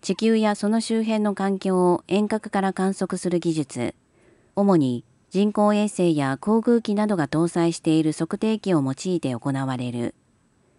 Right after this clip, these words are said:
中割。中、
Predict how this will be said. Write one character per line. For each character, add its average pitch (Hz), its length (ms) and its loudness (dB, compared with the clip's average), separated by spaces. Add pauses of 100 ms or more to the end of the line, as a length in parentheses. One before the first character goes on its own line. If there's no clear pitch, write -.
(420)
中 160 180 2
割。 131 400 -4 (920)
中、 170 360 4